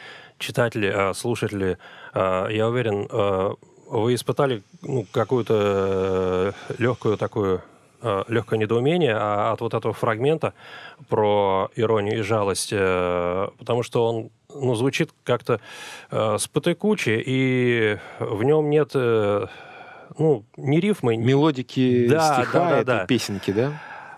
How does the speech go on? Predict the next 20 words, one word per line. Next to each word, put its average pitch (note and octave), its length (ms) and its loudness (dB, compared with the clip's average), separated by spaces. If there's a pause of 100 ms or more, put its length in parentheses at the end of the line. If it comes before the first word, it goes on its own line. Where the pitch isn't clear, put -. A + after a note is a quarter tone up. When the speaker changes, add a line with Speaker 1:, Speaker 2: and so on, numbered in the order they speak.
Speaker 1:
А, G#2 500 0 (680)
дело D3+ 300 2
в - 40 -10
том, G#3 140 4
что C#3+ 160 0
в A#2+ 80 0
оригинале, C#3+ 560 2
это, A#2 320 0
это, B2 760 2 (340)
я A#2+ 140 2
вот A#2+ 140 -4
на C3+ 100 2
память A#2 240 -2
сейчас G#2 220 -4
скажу, C3 360 -2 (1300)
"Irony F3+ 720 2
and D3 320 2
pity C#3+ 480 0 (440)
w-, - 300 -2
when E3+ 320 4